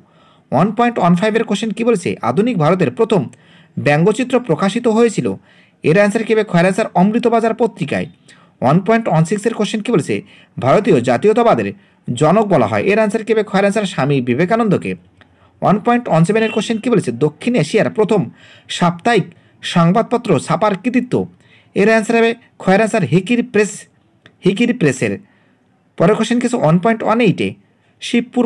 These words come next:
বোটানিক্যাল গার্ডেনের প্রতিষ্ঠাতা হলেন, এর অ্যান্সার কী হবে, কয়ের অ্যান্সার কর্নেল রবার্ট কিড। ওয়ান পয়েন্ট ওয়ান নাইনের কোশ্চেন কী বলেছে, জাতীয় প্রযুক্তিবিদ্যার জনক বলা হয়, এর অ্যান্সার হবে কয়ের অ্যান্সার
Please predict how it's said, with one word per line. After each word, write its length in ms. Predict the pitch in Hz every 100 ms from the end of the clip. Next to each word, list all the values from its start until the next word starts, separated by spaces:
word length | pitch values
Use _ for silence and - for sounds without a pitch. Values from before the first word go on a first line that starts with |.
| 165
বোটানিক্যাল 440 | 135 196 214 226 151
গার্ডেনের 380 | 113 170 208 123 -
প্রতিষ্ঠাতা 460 | 170 208 - 233 233 202
হলেন, 200 | 190 160 208 170
এর 80 | 208
অ্যান্সার 220 | 208 220
কী 40 | 226
হবে, 120 | 233 220
কয়ের 160 | 175 180
অ্যান্সার 220 | 202 214 -
কর্নেল 300 | 185 208 214 139
রবার্ট 340 | 156 202 202 - - _ _ -
কিড। 200 | 254 - - _ _ _ _ _ _ -
ওয়ান 180 | 143 208 240
পয়েন্ট 200 | 240 233
ওয়ান 120 | 147 165
নাইনের 320 | 208 226 233 233
কোশ্চেন 240 | 214 196 202 -
কী 60 | 165
বলেছে, 200 | 196 135 113
জাতীয় 280 | 170 180 247 240
প্রযুক্তিবিদ্যার 640 | 139 156 175 220 220 190 120
জনক 200 | 156 214 165
বলা 140 | 151 117
হয়, 140 | 98 101 _ _ _ _ -
এর 120 | 190
অ্যান্সার 220 | 220 208 226
হবে 120 | 220
কয়ের 140 | 165 190
অ্যান্সার 240 | 202 226